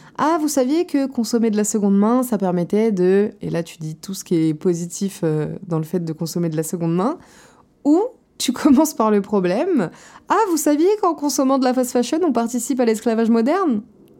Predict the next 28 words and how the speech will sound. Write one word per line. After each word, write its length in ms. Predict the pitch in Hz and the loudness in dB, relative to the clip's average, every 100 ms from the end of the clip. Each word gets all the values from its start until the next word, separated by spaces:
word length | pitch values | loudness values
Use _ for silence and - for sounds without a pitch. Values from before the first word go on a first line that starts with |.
| - 185 | -6 0
Donc, 260 | 233 - - _ - - - _ | 0 0 -8 _ -20 -20 -20 _
dit 120 | 208 | -4
comme 200 | 233 226 | 0 0
ça, 200 | 220 285 | 2 0
tu 140 | 294 226 | 0 -2
vois, 340 | 214 240 247 | 2 2 2
on 80 | 214 | 0
dirait 220 | 196 196 | 0 0
plutôt 300 | 196 220 254 | 0 -2 -2
qu'on 180 | 247 214 | 0 2
arrive 480 | 202 202 269 262 208 | 2 2 2 0 -6
pour 280 | - 240 233 | -4 0 2
niquer 280 | 240 254 | 2 2
l'ambiance. 640 | 233 208 202 190 185 - - - | 2 4 4 2 0 -6 -8 0
Et 80 | 240 | 2
c'est 320 | 214 - 269 | 2 2 0
pour 200 | 196 208 | 0 -6
ça 320 | - 285 381 403 - - - - | -4 -2 -2 -4 -16 -20 -20 -6
que 100 | 285 | 0
ma 140 | 277 | 2
tactique 320 | 262 240 247 208 | 2 0 -2 -2
préférée, 440 | 226 214 190 226 | -2 0 0 0
ça 160 | 240 196 | 0 0
reste 220 | 208 - | 0 0
quand 80 | 214 | 2
même 160 | 208 | 2
la 120 | 196 | 2
première. 380 | 190 196 170 156 | 0 -2 -2 -6